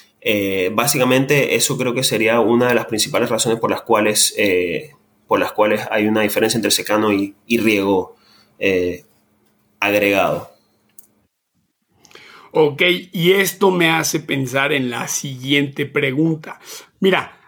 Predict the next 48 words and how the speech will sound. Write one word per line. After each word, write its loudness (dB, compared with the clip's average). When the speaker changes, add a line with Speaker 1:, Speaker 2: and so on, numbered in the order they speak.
Speaker 2:
antes, -2
bueno, 4
antes 0
de 0
pasar 0
a 0
la -2
pregunta, -6
te -6
quería -2
comentar -2
por 0
qué, 2
por 0
qué 6
este -2
episodio, -4
¿no? -4
Fíjate 2
que 0
estoy 0
apoyando 2
a, 4
a -4
un 2
amigo, 2
se -6
llama 0
José -4
López, -2
le -4
mando -2
un, -4
un -6
abrazo. 0
Eh, 0
le 0
estoy 2
haciendo 0
un, 2
un, -4
bueno, 4
la, 2
lo -2
estoy 0
apoyando 2
en, 0
eh, -10